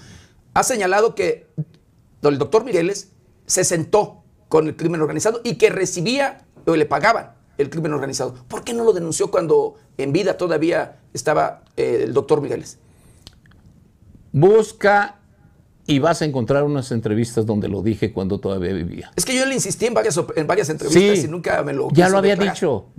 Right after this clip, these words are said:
Speaker 2: Pueden buscar, pueden buscar en YouTube, por ahí donde quieran, y ahí están unas entrevistas. Y, y, y no de ahora que, que murió, de mucho tiempo atrás. Entrevistas nacionales,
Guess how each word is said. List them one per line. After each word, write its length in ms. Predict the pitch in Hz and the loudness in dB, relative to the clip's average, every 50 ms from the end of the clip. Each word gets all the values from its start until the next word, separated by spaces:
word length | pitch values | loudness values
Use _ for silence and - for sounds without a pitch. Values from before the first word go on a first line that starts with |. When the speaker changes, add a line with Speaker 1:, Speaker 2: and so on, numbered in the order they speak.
| - - - - - | -20 -18 -20 -2 2
Speaker 2:
Pueden 260 | 175 208 226 226 196 | 2 4 4 4 2
buscar, 600 | 185 160 - - 185 196 208 208 190 151 131 - _ _ _ _ | 0 0 0 2 4 4 4 4 2 -2 -8 -14 _ _ _ _
pueden 240 | - 160 180 202 196 | 2 4 4 4 4
buscar 340 | 165 147 - - 180 180 185 | 2 -2 -2 0 0 0 2
en 140 | 180 170 156 | 0 0 0
YouTube, 480 | 185 185 185 - 180 185 196 196 180 | -2 -4 0 2 2 4 4 4 2
por 160 | 185 165 143 | 2 0 2
ahí 160 | 143 147 165 185 | 4 4 4 4
donde 260 | 190 180 147 135 - | 2 2 -2 -4 0
quieran, 440 | - 147 180 190 185 165 135 120 - - - - - | 2 2 4 4 2 0 -4 -6 -10 -16 -20 -10 -2
y 120 | - 127 | 0 0
ahí 120 | 135 147 170 | 2 2 0
están 220 | 165 - 190 190 190 | 0 0 0 0 2
unas 240 | 190 185 170 143 | 0 -2 -2 -2
entrevistas. 760 | 139 123 - 117 120 123 160 185 175 - 190 151 120 113 - - - - - _ _ _ _ _ _ _ _ _ - _ - _ _ _ - _ _ _ | -4 -4 -2 0 0 0 0 -2 -2 -2 -2 -2 -2 -2 -8 -16 -20 -20 -20 _ _ _ _ _ _ _ _ _ -20 _ -20 _ _ _ -20 _ _ _
Y, 120 | 123 131 | 2 2
y, 300 | 139 147 135 127 127 123 139 135 151 139 | 2 2 0 -4 -4 -4 -8 -4 -2 2
y 20 | |
no 160 | 139 156 185 | 2 2 2
de 100 | 185 185 | 2 2
ahora 300 | 170 165 175 180 175 175 | 2 2 2 0 0 -2
que, 260 | - 131 113 95 - - - - - | -2 -4 -4 -4 -6 -10 -18 -20 -2
que 100 | - 113 | 0 0
murió, 520 | 113 110 107 113 123 156 180 180 170 131 - _ _ _ _ - _ _ _ _ - _ - - - - - - - | 2 2 2 2 2 2 2 0 -2 -6 -10 _ _ _ _ -20 _ _ _ _ -20 _ -20 -20 -20 -20 -20 -14 -2
de 180 | - 117 127 123 | 2 2 4 4
mucho 340 | 151 214 240 - 233 185 - | 4 4 4 4 4 2 2
tiempo 240 | 185 170 147 156 | 2 0 0 0
atrás. 580 | 147 - 151 117 104 - - - - - - _ _ _ _ _ _ _ _ - | 0 0 0 -2 -4 -4 -8 -14 -20 -20 -20 _ _ _ _ _ _ _ _ -2
Entrevistas 500 | 120 123 147 147 156 175 165 - 190 165 | 2 4 4 4 4 4 4 2 2 2
nacionales, 920 | 147 131 123 - 127 120 135 151 170 180 175 135 101 90 - - - | 2 -2 -2 -2 -2 2 2 2 2 2 0 -4 -6 -8 -10 -16 -20